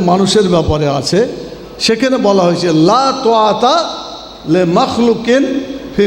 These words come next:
মাসিয়াতিল খালেক, স্রষ্টার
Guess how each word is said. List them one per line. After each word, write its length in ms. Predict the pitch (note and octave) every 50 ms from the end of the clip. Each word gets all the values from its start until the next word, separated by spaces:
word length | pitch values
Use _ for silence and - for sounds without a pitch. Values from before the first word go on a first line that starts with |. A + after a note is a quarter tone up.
| G3
মাসিয়াতিল 840 | F#3+ G3+ A#3 A#3+ A3 G3 - - G#3+ G#3+ G3 G3 F#3+ G#3 A#3+ C#4 D#4+ F#4+ G4 - - - - - - - - -
খালেক, 680 | C3+ F3+ G#3+ G#3+ G#3 G3+ G3 F#3+ F3+ F3 F#3+ G3+ G3 G3+ G3 - - - - - - - - - - - - - - - - - - - - - - - - - - - - - - - - - -
স্রষ্টার 800 | - - F#3+ A3 B3+ A#3+ - - - - C4+ A#3+ A#3+ A#3 A#3